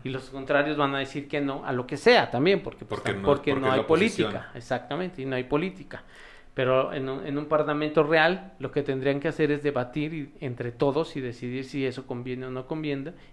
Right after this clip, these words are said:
Speaker 1: dejando fuera al presidente, que siempre el presidente finge como líder de partido.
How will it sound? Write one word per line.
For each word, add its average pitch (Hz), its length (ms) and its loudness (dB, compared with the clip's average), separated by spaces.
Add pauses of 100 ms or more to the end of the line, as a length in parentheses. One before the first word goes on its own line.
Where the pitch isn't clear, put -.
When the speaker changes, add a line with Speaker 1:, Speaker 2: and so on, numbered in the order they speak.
Speaker 1:
dejando 127 400 -2
fuera 143 440 0 (380)
al 120 140 -6
presidente, 143 560 -2
que 139 140 -6
siempre 139 400 -6
el 147 60 -10
presidente 160 600 -6
finge 156 400 -6
como 131 260 0
líder 139 380 6
de 135 80 -4
partido. 139 560 0